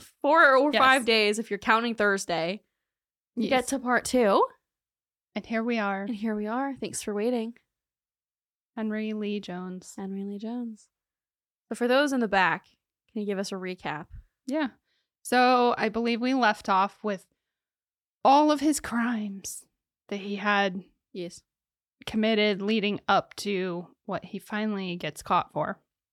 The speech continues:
Speaker 2: And I believe, you know, he had theft and assault and domestic violence and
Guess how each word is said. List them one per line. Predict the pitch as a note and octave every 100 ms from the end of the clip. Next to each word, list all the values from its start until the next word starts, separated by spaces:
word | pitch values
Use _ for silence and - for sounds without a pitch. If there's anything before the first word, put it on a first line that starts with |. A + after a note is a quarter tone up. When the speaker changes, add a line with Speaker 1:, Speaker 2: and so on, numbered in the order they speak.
| _ _ _ _ -
Speaker 2:
And | B3
I | D4+
believe, | A#3+ A3+ A3+ G#3 -
you | A3+ B3
know, | G#3+ - _ _ _ _
he | A3
had | A3 G3+ G3 F#3 F#3 _ _ _ _ _ -
theft | E4+ C#4 G3 - -
and | G3+ G3
assault | F#3 - D4+ C#4 A3 F3 -
and | F#3+ F3+ F3+ F#3+ F#3+
domestic | - G#3 E3 - - -
violence | D4+ D#4+ C#4 C4+ A3+ G3 F3 -
and | F3 F3+ F3+ E3+